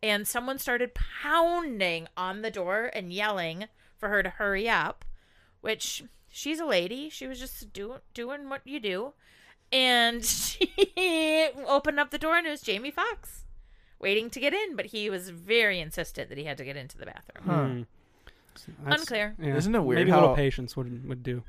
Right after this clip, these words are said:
Speaker 3: for Jamie.
Speaker 1: A little bit of patience.
Speaker 3: Mm-hmm.
Speaker 1: Yeah, but, I mean, he's, he was a busy guy, had a lot of,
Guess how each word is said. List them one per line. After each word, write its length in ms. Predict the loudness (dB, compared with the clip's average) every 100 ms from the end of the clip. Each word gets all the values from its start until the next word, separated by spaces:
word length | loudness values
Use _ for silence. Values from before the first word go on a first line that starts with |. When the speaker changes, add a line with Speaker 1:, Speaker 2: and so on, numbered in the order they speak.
| -12
Speaker 3:
for 120 | -14 -10
Jamie. 360 | -8 -6 -6 0
Speaker 1:
A 60 | 0
little 380 | 2 4 4 4
bit 120 | 4
of 80 | 2
patience. 640 | 2 0 2 2 2 -4 -6
Speaker 3:
Mm-hmm. 220 | -2 -4 -2
Speaker 1:
Yeah, 220 | -2 -2 -2
but, 200 | -4 -4 -6
I 40 |
mean, 280 | -6 -8 -8
he's, 320 | -10 -10 -10 -10
he 140 | -6
was 140 | -4 -6
a 60 |
busy 320 | -2 -2 -2
guy, 260 | 0 0 0
had 200 | -4 -4
a 60 | -2
lot 240 | 0 -2
of, 280 | -2 -8